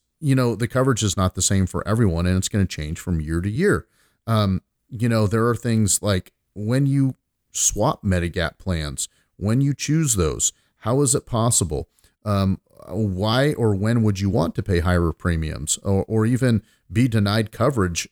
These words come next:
on your health plan if you are not enrolled correctly? Um, there are so many little different things that you really, really have to look through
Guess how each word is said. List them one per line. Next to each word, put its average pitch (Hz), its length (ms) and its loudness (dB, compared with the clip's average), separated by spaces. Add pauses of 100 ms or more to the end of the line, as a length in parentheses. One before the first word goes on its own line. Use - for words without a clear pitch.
on 123 180 0
your 113 140 2
health 92 300 0
plan 104 340 2 (260)
if 127 240 0
you 110 360 0
are 104 180 0
not 101 320 0
enrolled 98 500 0
correctly? 117 640 -2 (340)
Um, 107 220 0
there 127 160 0
are 117 60 2
so 135 260 0
many 156 160 2
little 131 220 2
different 104 340 -4
things 101 300 2
that - 100 -8
you 90 100 -2
really, 101 280 2
really 98 240 2
have 90 320 0
to 90 120 -6
look 90 240 -4
through 80 340 -6